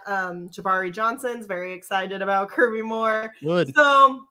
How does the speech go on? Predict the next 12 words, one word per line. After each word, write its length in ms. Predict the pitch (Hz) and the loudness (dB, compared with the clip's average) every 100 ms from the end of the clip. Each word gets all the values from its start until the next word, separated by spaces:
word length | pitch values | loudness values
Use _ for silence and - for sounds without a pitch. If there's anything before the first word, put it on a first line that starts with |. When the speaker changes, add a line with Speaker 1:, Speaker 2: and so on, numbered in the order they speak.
| _ _ _ _ 247 | _ _ _ _ 0
Speaker 1:
yeah, 360 | 247 220 170 | 6 6 4
which 180 | 208 226 | -4 -4
was 200 | 226 202 | -4 -6
great 320 | 202 262 262 220 | -2 2 2 2
because 220 | 214 226 | -4 -4
I 120 | 226 | -2
know 220 | 226 240 | 0 -2
that 120 | 233 | -2
he 180 | 202 226 | -6 -8
was 180 | 214 208 | -6 -4
really 280 | 196 208 202 | -4 -2 -4
close, 500 | 202 208 196 196 | -4 -4 -2 -6